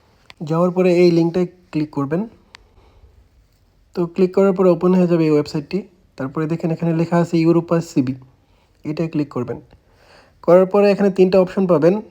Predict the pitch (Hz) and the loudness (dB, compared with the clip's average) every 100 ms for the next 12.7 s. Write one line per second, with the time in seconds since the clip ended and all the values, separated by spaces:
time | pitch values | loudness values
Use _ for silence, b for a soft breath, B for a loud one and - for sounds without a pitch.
0 | _ 156 160 165 175 180 180 196 196 - | _ -4 -2 0 0 0 0 -2 -4 0
1 | 180 190 185 175 170 180 180 170 175 175 | 2 2 2 -2 2 0 -2 -2 0 0
2 | 165 156 143 - 143 135 135 - _ - | -2 -2 -6 -6 -6 -6 -8 -20 _ -16
3 | 131 156 151 135 117 110 151 _ _ _ | -10 -8 -8 -10 -10 -12 -16 _ _ _
4 | b b b b b b - - - 185 | b b b b b b -16 -10 2 4
5 | 202 196 202 196 196 185 185 180 180 175 | 4 4 4 4 2 0 2 0 0 -2
6 | 180 175 160 185 226 - _ - 143 139 | -2 -2 0 -2 -2 -12 _ -12 -10 -6
7 | 151 156 139 143 156 156 160 151 151 165 | -4 -4 -4 -2 -4 -4 -4 -4 -2 -4
8 | 190 147 139 160 175 _ b b b b | -2 -4 -4 -4 -6 _ b b b b
9 | - - 147 151 165 165 170 175 175 170 | -14 -10 -8 -6 -6 -4 -4 -2 0 2
10 | 170 156 151 160 147 160 156 151 156 156 | 2 2 0 -4 -4 -2 0 -2 -4 -4
11 | 170 180 - b b b b b b _ | -4 -6 -12 b b b b b b _
12 | - 151 160 175 180 180 | -2 0 4 4 6 4